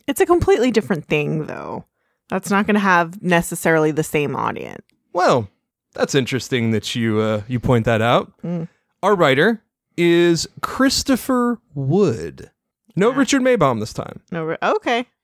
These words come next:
Speaker 2: Now, Wood had been a co-writer on the script for The Spy Who Loved Me.
Speaker 1: Okay.
Speaker 2: But this movie, we mentioned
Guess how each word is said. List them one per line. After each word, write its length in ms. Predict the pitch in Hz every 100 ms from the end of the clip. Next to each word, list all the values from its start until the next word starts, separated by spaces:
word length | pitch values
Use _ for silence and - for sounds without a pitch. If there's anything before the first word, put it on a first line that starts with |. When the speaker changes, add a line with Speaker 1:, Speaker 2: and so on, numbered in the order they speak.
| _
Speaker 2:
Now, 260 | 156 160 139 -
Wood 300 | 165 240 240
had 640 | - 190 175 165 151 147 _ _ 143
been 140 | 165
a 80 | 147
co-writer 680 | - - 180 180 160 135 135
on 140 | 127
the 80 | 131
script 400 | 123 - 131 -
for 280 | - 135 123
The 100 | 123
Spy 240 | - 127 110
Who 100 | 135
Loved 300 | 127 104 110
Me. 200 | 113 185 -
Speaker 1:
Okay. 360 | 202 226 202 202 _ _ _ _ -
Speaker 2:
But 100 | 160
this 200 | 359 -
movie, 420 | 254 175 151 233 _ _ _ _
we 120 | 165
mentioned 760 | 170 226 392 - 135 113 139 -